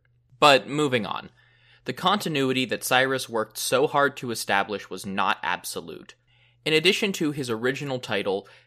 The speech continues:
King of Anshan, and claiming Astyages' title, King of Media, Cyrus claimed a new title, King of Persia. And I think that one needs just a little bit more explanation. After all,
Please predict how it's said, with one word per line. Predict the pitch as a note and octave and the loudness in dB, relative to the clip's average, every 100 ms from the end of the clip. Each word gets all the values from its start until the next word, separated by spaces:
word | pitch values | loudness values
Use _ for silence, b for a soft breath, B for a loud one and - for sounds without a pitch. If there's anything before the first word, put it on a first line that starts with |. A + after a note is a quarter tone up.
| B | B
King | - C#3 | -8 -4
of | A#2+ | -2
Anshan, | A2 G#2 - - F#3+ A#2+ F#2+ G#2+ b b b b b b | -2 -2 -2 2 4 4 0 -6 b b b b b b
and | A#2+ A#2+ | -6 -4
claiming | - C3+ B2 | 0 0 0
Astyages' | G#2+ - - C#3+ D3+ C3 A#2 - | -2 0 4 6 6 0 -4 -6
title, | - F#2 F#2 F2+ F#2+ b b | -4 -2 -2 -4 -6 b b
King | - A#2 F#2+ | -8 -6 -6
of | G2 | -8
Media, | A#2+ F3+ F#3+ A2 E2 F#2+ b b b | -4 -2 0 -2 -4 -8 b b b
Cyrus | - E3 G3+ G3+ | 0 2 2 -2
claimed | - - C#3 C3 | -6 -6 -6 -4
a | C3 | -6
new | C#3+ F3 F#3 | -4 -2 -4
title, | - C#2+ B1 - - _ _ _ - | -6 -10 -8 -10 -12 _ _ _ -8
King | C3+ B2+ | -4 -4
of | B2 - | -6 -10
Persia. | - C#3 C3 - - - _ _ _ _ - | -2 0 0 -2 -10 -12 _ _ _ _ -2
And | D3+ | 4
I | E3+ | 4
think | E3+ A3 G#3 | 4 -2 -2
that | D3 D#3+ D3+ | 6 8 8
one | D3+ C#3+ | 4 -2
needs | C3 B2+ A#2 | 0 -2 -4
just | - A#2+ - | -4 -4 -2
a | |
little | A2 A#2 | -2 0
bit | A2+ A2 | 0 -2
more | G#2 G#2 G2+ | 0 -2 0
explanation. | F#2+ - - F2+ F2 F2+ - - - _ b b | -2 -8 -14 -10 -10 -10 -12 -14 -20 _ b b
After | C3+ C#3+ - D3+ | 2 2 2 4
all, | F3 C3 A#2+ | 6 4 -4